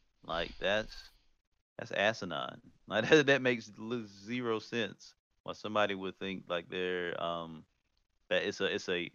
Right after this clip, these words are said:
it's a civil rights issue about wearing a mask. Uh, but, you know, but here we are, you know, four million <laughs> people later that we don't, we, we would, we don't even have the, the self-preservation as a,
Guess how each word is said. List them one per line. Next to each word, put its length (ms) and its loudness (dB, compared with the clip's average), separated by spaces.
it's 120 -10
a 60 -4
civil 360 0
rights 300 4
issue 420 -8
about 280 2
wearing 260 -4
a 60 -10
mask. 380 -8
Uh, 200 6
but, 440 8
you 80 -6
know, 280 -2
but 120 -6
here 160 -2
we 180 -2
are, 280 0
you 80 -12
know, 260 -8
four 180 -2
million 480 -4
<laughs> 60 -20
people 420 2
later 640 0
that 160 0
we 160 -2
don't, 340 0
we, 300 -6
we 160 -2
would, 140 -4
we 140 -4
don't 160 2
even 200 -2
have 240 2
the, 240 -2
the 80 -4
self-preservation 920 0
as 260 -6
a, 260 -4